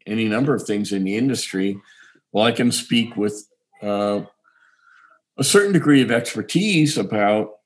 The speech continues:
many topics, about what it's like to be a session player. I can talk about what it's like to, you know, have record contracts and be,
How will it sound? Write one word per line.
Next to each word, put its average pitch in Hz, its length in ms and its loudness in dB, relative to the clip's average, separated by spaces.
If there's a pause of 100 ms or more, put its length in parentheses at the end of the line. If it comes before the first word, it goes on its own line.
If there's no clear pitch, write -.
(460)
many 117 340 2
topics, 156 640 -2
about 90 380 -4
what 87 320 -6
it's 92 180 -8
like 104 160 -4
to 113 80 -4
be 127 160 0
a 127 80 2
session 143 480 0
player. 104 520 0
I 90 60 -4
can 87 300 -4
talk 87 240 -8
about 87 260 -2
what 92 140 -6
it's 95 160 -8
like 104 180 -4
to, 98 160 -6 (520)
you - 340 -8
know, 95 280 -4 (460)
have 101 220 0
record 135 400 2
contracts 90 600 -4
and 85 160 -6
be, 98 400 -2